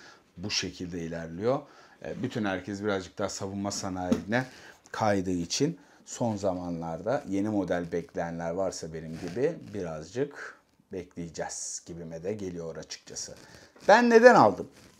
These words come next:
Hemen ondan bahsedeyim. İva videolarını hatırlarsanız Derya tam o aralar Facebook hesabından bir fotoğraf paylaşmıştı. Bulabilirsem eklerim. Böyle olabildiğince siyah ve Derya M K on iki işte "coming soon" gibilerinden böyle cezbedici bir fotoğraf.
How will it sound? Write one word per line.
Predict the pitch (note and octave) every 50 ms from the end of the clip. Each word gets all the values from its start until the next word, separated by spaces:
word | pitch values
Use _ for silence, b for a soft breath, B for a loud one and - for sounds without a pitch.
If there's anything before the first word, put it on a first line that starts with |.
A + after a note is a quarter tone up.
| _ _ _ _ - _ - - -
Hemen | - C3+ E3+ G3+ G#3+ F#3+
ondan | F3 E3+ E3 E3 D#3+ D#3 D3+ B2
bahsedeyim. | A2 F#2+ - - - F#2 A2+ - - - -
İva | A3+ B3+ B3 A#3 F#3 D#3+ D3+ - C3+ C3 - C3+ D3
videolarını | C3+ C#3 C3+ C#3 C3+ B2+ B2 A#2 A#2+ C3
hatırlarsanız | D3 D#3+ D#3+ D#3+ D3 C3 B2+ A2+ G2+ - - A2+ B2+ F3+ F#3 D3 A#2
Derya | C3 C3 C#3 D3+ E3 G3 G3 G3+ G#3+ A3 A3
tam | - - G#3+ A3 G3+ -
o | F#3 G3+
aralar | G3 F3+ D#3+ C3 C3+ D#3 G3 - -
Facebook | - - F3+ G#3 - - - C#3 -
hesabından | D3 C3+ - - C3 B2 A#2+ A#2+ B2+ D#3+ F3+ F3 E3
bir | C#3+
fotoğraf | - - C3+ C3+ C#3 C3 B2+ -
paylaşmıştı. | - G#2+ G2 F#2+ F#2 - - D#2+ - - - C3
Bulabilirsem | D3+ E3+ D#3+ B2 A#2 A2+ A2 - - D#3+ D3
eklerim. | C3+ C3 B2 - A#2+ F#2 E2+ F#2 G2+ G2+ -
Böyle | - A2+ C3 B2+ B2+ - - -
olabildiğince | - A#2+ B2 C#3 C#3 B2 C#3+ D3 C3+ C3 C#3 C#3+ D3 C#3+ B2+ B2+
siyah | B2 - - - A#2 A2+ G#2+ G#2+ G#2+ - b b b b b b b b b b -
ve | A#2 A#2+ A#2 A#2+ - - - -
Derya | - G2+ F#2+ A2+ A2 A2 A2+ A#2 A#2 A#2
M | A2+ A#2 A#2 A2+ A2
K | - B2 A2+ A#2
on | A#2 A2+
iki | A2+ G#2+ - G#2
işte | G2+ - - G#2+ - -
"coming | - G#2+ A2 G#2+ G2+ -
soon" | - - B2 A2 G#2+ F#2+ F2+ F#2
gibilerinden | G#2 G#2 G#2 G#2 G#2+ G2+ G2 G2+ G2+ A2 A2 G#2
böyle | G#2 G#2 G#2 G2+
cezbedici | A2+ A#2 A2 G#2+ A2 G#2+ G2+ G2+ G#2 G2+ A2
bir | G#2
fotoğraf. | G2+ - A#2 G#2+ G#2 G#2 G2 A2+ D3+ F3+